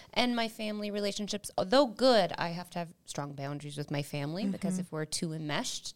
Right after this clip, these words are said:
Speaker 1: like, things just don't go well.
Speaker 2: Mm-hmm.
Speaker 1: So for me, I think my girl tribe family has been, like, the most, uh, like, kind of pivotal in helping shape who I am in this current season of my life.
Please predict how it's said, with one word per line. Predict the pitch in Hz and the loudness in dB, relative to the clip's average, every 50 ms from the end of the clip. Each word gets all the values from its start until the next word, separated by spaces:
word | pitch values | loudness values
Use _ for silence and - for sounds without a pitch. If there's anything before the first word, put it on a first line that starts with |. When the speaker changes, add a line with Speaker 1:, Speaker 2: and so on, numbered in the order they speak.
| _ _ - | _ _ -10
Speaker 1:
like, | 196 202 - | -8 -8 -6
things | - 220 226 226 214 | -6 -6 -4 -4 -6
just | - 233 - | -6 -6 -4
don't | - 247 240 | -4 -4 -4
go | - 269 254 | -2 -4 -4
well. | 214 175 147 151 - - | -4 -4 -6 -6 -8 -8
Speaker 2:
Mm-hmm. | 220 208 185 180 165 160 _ | -10 -8 -8 -10 -14 -14 _
Speaker 1:
So | - - 240 | 0 0 0
for | 240 233 220 | 0 0 -2
me, | 214 214 214 | 0 0 0
I | 208 | 0
think | 220 - | -2 -4
my | - 190 180 - - _ _ _ _ _ _ - | -2 -4 -4 -4 -8 _ _ _ _ _ _ -2
girl | 175 175 170 165 156 | 0 2 2 2 0
tribe | - - 160 147 143 139 139 143 - | -4 -6 -4 -4 -4 -6 -8 -10 -12
family | - - 170 151 151 143 143 147 143 139 135 | -4 -2 -2 0 0 0 -2 -2 -2 -2 -4
has | - 185 190 180 165 | -4 -6 -6 -6 -2
been, | - 190 175 165 | -2 -2 0 0
like, | 165 165 160 156 - 170 156 160 | 0 -2 -2 -4 -8 -14 -2 -2
the | 185 | 0
most, | 180 175 170 170 175 175 170 - - - - - _ - | 2 2 2 2 2 0 -2 -4 -4 -4 -8 -10 _ -6
uh, | - 156 160 151 - - - - _ _ _ | -6 -4 -4 -4 -6 -8 -10 -12 _ _ _
like, | 175 160 - | -10 -10 -8
kind | - 160 151 | -8 -10 -10
of | 147 - | -10 -10
pivotal | - - 151 147 147 143 139 139 143 139 | -10 -10 -8 -8 -6 -6 -4 -4 -4 -6
in | - - 160 156 | -6 -6 -8 -8
helping | - 151 139 - 147 139 | -8 -10 -10 -8 -10 -4
shape | 143 - - - 147 139 - - | -2 -2 0 0 -2 -4 -6 -6
who | - 143 | -4 -2
I | 143 143 | 0 2
am | 139 139 135 131 | 2 2 2 2
in | - 175 190 214 | 0 0 0 0
this | 247 240 - | 0 0 -2
current | - - - 151 - - | -2 -4 -6 -6 -6 -6
season | - - 139 135 151 139 | -4 -4 -2 -2 -2 -2
of | 127 131 | -4 -4
my | 131 - | -4 -4
life. | - - - - - - | -4 -4 -4 -4 -6 -8